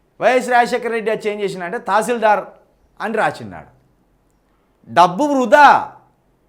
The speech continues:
నువ్వు పేర్లు మారుతానో తప్పించి లోపల జరిగే పనినేం మారుతలేవు కదా. ఆ బిల్డింగ్ అట్లనే ఉంటుంది, ఆ బిల్డింగ్కు పేర్లు మారుస్తారు. తహసీల్దార్ కార్యాలయం, రెవెన్యూ కార్యాలయం,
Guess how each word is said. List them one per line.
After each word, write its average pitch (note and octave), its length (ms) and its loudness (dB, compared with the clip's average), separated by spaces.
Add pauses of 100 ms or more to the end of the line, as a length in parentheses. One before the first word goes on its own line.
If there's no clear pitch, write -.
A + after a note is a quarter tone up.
(260)
నువ్వు A3+ 160 -8
పేర్లు C#4 360 4
మారుతానో C#4 560 0
తప్పించి C4 300 -6
లోపల B3+ 280 2
జరిగే B3 300 0
పనినేం C4 440 -2
మారుతలేవు G3+ 440 -4
కదా. C3 320 -6 (540)
ఆ F3+ 60 0
బిల్డింగ్ A#3+ 340 -2
అట్లనే C4+ 280 0
ఉంటుంది, A#3 200 0
ఆ F#3+ 40 2
బిల్డింగ్కు A#3+ 400 -6
పేర్లు C4+ 280 4
మారుస్తారు. F3+ 560 -6 (1600)
తహసీల్దార్ A3+ 640 0
కార్యాలయం, C#3+ 580 -2 (1500)
రెవెన్యూ A#3 480 0
కార్యాలయం, C3 680 -2